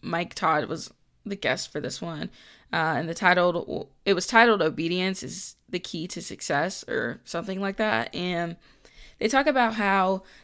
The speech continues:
God has instructed them throughout different periods in their lives, and it is with their faith and obedience that they've seen success. So definitely recommend listening to that more. But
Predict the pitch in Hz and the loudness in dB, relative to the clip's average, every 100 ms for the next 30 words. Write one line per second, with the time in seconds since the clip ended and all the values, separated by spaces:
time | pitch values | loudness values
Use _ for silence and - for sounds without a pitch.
0 | - 170 180 196 180 175 - 156 - 180 | 0 2 4 2 -2 -2 -2 -2 -4 -2
1 | 175 175 180 170 156 151 - 180 170 - | -2 -2 -2 -2 0 -4 -4 -4 -6 -6
2 | 165 160 160 160 156 165 165 156 151 151 | -4 -2 -2 -4 -6 -4 -2 -2 -2 -4
3 | 170 127 156 139 127 - - - - _ | -6 -6 -4 -2 -4 -6 -14 -20 -20 _
4 | - 185 170 165 156 160 - - - _ | -2 2 2 2 2 0 -4 -10 -16 _
5 | - 180 175 196 190 - - - 175 170 | -10 -4 2 4 4 0 -14 0 0 0
6 | - 143 139 220 175 180 165 147 151 165 | 0 0 0 -4 -4 -4 -4 -2 -2 -4
7 | 156 - 127 - 113 120 - _ - 151 | -6 -6 -6 -2 -4 -4 -10 _ -8 -6
8 | 123 90 - - - 104 - - - - | -6 -8 -8 -4 -2 -2 -4 -4 -2 -2
9 | - - - - - 196 202 170 180 175 | -6 -16 -20 -6 2 4 4 0 -2 -4
10 | 156 - - _ _ - 185 170 - 185 | -6 -8 -14 _ _ -6 -2 -2 -2 -4
11 | 185 - 160 160 - 170 165 180 - 156 | -4 -4 -2 0 -2 -4 -6 -6 -4 -4
12 | - | -4